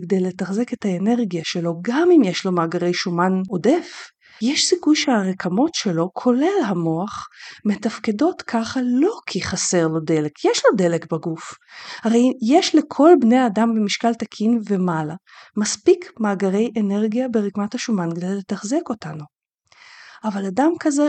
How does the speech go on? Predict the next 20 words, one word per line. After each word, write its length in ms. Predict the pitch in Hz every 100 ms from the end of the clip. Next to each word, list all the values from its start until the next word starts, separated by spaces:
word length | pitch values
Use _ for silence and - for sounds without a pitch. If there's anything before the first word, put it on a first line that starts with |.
| 294
לא 260 | 214 220 320
חווה 360 | - 247 247
את 120 | 277
היכולת 580 | 233 202 - 262 285 -
להשתמש 680 | 214 208 - 214 208 311 349
באנרגיה 600 | 190 185 190 190 175 180
הגורה 320 | 175 180 165 165
בגוף 300 | 175 190 196 -
בצורה 460 | 175 185 - 226 277
אפקטיבית, 960 | 277 233 - - - 240 165 156 - - - - -
והתאים 500 | 214 214 214 220 294
שלו 240 | 349 330 262
מקבלים 440 | 233 202 190 254 247
פחות 480 | 214 - 214 190 175
אנרגיה, 580 | 165 151 147 151 160 190 - - 202
וככה 380 | 208 339 349
נוצר 440 | 370 339 339 349 330
מצב 320 | 311 - 381 381
שהוא 220 | - 208
באמת 280 | 208 214